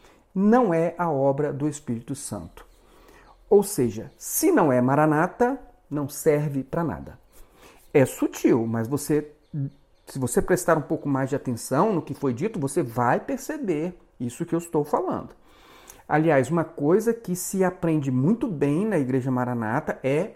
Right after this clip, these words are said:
a sutileza. É, fazer ataques velados e usar o púlpito para mandar recados.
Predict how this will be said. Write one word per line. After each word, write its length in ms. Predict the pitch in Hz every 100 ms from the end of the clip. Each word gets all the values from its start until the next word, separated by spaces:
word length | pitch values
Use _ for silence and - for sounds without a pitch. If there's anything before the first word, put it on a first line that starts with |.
| -
a 220 | 151 226 -
sutileza. 1040 | - - - 143 143 269 254 165 110 107 - _ - - - - - _ _ _ _ -
É, 480 | 151 143 143 127 -
fazer 480 | - 294 294 240 240
ataques 680 | 233 - 196 175 - 123
velados 960 | 131 175 190 156 143 151 175 247 - - _ _ _ _
e 100 | 170
usar 380 | 202 196 226 269
o 60 | 294
púlpito 540 | - 262 294 285 -
para 160 | 214 214
mandar 300 | 202 190 156
recados. 720 | 151 - 113 85 - - -